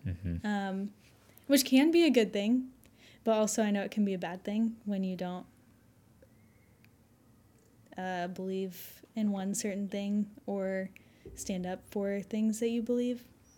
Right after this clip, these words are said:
Speaker 2: Um, so I'm trying, I'm trying to get <laughs> better at this.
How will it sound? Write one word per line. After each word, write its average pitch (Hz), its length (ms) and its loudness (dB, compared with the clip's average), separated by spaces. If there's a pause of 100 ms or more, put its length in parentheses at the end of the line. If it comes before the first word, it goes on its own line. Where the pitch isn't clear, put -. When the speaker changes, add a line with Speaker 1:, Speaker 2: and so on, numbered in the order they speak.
(140)
Speaker 2:
Um, 202 420 -6 (120)
so - 180 -2
I'm 220 120 6
trying, 277 680 2 (200)
I'm 202 100 -2
trying 180 500 -6 (460)
to 233 80 2
get 226 220 4
<laughs> - 0 -
better 220 240 4
at 202 160 0
this. 196 360 0